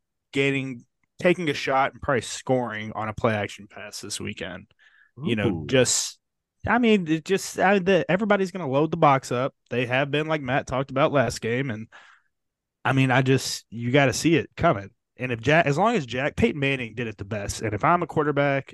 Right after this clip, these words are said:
Speaker 1: and if I ever have a quarterback, as a kid, I'm teaching him to watch Peyton Manning's handoffs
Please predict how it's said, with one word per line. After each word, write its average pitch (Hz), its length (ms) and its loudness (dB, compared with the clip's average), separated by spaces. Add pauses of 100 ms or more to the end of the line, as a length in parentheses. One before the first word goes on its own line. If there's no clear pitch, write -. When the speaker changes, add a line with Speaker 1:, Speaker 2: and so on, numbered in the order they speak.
Speaker 1:
and 101 100 -12
if 98 140 -14
I 135 120 -2
ever 120 140 -4
have 131 180 0
a 123 60 -10
quarterback, 127 560 -2 (380)
as 104 120 -10
a 113 40 -12
kid, 147 340 4
I'm 113 220 -4
teaching 135 320 -10
him 123 140 -8
to 113 60 -6
watch 113 260 -4
Peyton 127 240 -2
Manning's 123 380 -4
handoffs 131 760 -2